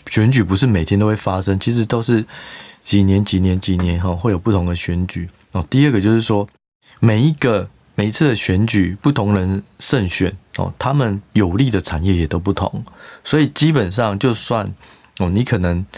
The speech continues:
买到的是这个选后行情，可是因为你压错产业，所以有可能并没有太好的表现。哦，所以我认为刚这种统计数字，哦，参考就好了。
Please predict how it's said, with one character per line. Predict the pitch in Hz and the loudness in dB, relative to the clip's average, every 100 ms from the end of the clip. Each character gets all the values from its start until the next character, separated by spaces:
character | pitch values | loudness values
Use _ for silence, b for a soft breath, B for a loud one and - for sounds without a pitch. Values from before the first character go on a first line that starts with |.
| B B B B | B B B B
买 | 113 92 | -2 0
到 | 92 110 | -2 -2
的 | 98 90 95 - | 0 -2 -4 -10
是 | - - 98 90 | -8 0 0 0
这 | - 104 | -4 -2
个 | 92 | -2
选 | 92 95 | -2 -2
后 | 90 113 | 0 -2
行 | 92 95 | 0 0
情， | 92 87 | 0 0
可 | 98 | 0
是 | 131 | 2
因 | 120 | 2
为 | 120 | 2
你 | 98 | 0
压 | 92 95 | 0 -2
错 | 98 101 | 0 -2
产 | - 78 | -2 -4
业， | 92 85 87 | -2 -2 -4
所 | - | -4
以 | 98 | -2
有 | 92 | -2
可 | 98 | -2
能 | 82 82 80 _ _ _ | -4 -4 -6 _ _ _
并 | 113 101 | 0 0
没 | |
有 | 87 82 | 0 -2
太 | 101 | -4
好 | 82 | -4
的 | 82 | -4
表 | - - | -6 -6
现。 | 104 95 101 - _ _ | -4 -4 -4 -12 _ _
哦， | - | -8
所 | 101 151 | 0 4
以 | |
我 | 127 | 4
认 | 113 131 | 2 2
为 | 101 98 B B B - | 0 -2 B B B -4
刚 | 120 117 123 127 | -2 0 0 -2
这 | - | -2
种 | 117 110 - - _ | -2 -2 -4 -18 _
统 | 107 95 | -2 -2
计 | 98 139 | 0 0
数 | 107 - 101 | 0 0 0
字， | - 95 | 0 -2
哦， | - 85 | -4 -10
参 | - 110 | -6 -4
考 | 113 - | -2 -4
就 | - 92 | -4 -6
好 | 80 | -4
了。 | - - | -8 -10